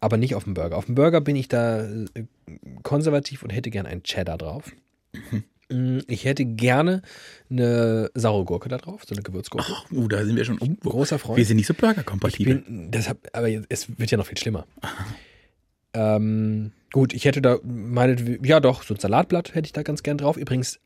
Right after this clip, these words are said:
Speaker 1: aus meiner Sicht die einzige Rechtfertigung für die Existenz des Eisbergsalats ist der Burger.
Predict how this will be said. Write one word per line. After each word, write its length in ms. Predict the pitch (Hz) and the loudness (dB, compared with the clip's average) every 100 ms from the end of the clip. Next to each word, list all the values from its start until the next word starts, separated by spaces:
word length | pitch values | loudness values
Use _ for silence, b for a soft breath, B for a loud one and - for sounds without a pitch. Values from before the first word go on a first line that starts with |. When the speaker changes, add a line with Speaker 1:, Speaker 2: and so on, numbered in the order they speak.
| _ - | _ -6
Speaker 1:
aus 140 | 120 | -2
meiner 380 | 117 131 139 127 | 0 2 2 2
Sicht 420 | 127 117 127 - | -2 -4 -4 -4
die 160 | - - | -8 0
einzige 460 | 127 185 185 151 127 | 2 4 2 0 2
Rechtfertigung 720 | 127 - 139 151 147 139 139 | 0 -2 -2 0 0 0 -2
für 200 | - 123 | -4 -4
die 160 | 117 - | -4 -6
Existenz 600 | 117 107 - - 135 - | -8 -8 -8 -4 -4 -4
des 180 | 107 - | -8 -4
Eisbergsalats 840 | 110 - 123 120 117 117 147 - | -4 -4 -8 -6 -4 -4 -6 -10
ist 160 | - - | -12 -4
der 80 | 107 | -4
Burger. 320 | 95 95 147 | -2 -4 2